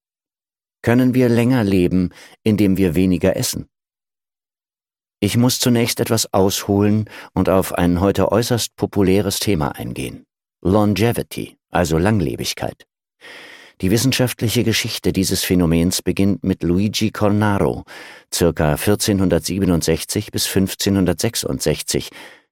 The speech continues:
einem wohlhabenden Adligen aus Venedig,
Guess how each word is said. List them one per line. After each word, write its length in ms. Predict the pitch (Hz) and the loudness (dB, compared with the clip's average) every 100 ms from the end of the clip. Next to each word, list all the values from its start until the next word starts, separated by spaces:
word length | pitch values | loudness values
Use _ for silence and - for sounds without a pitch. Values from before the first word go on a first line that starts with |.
| _ | _
einem 240 | 90 78 71 | -2 0 2
wohlhabenden 720 | 95 92 98 95 90 90 - | 2 4 2 2 2 0 0
Adligen 600 | 82 82 82 90 95 95 | -2 0 0 0 0 0
aus 240 | 73 80 | -2 -4
Venedig, 560 | 80 76 78 90 104 | -2 0 0 0 -2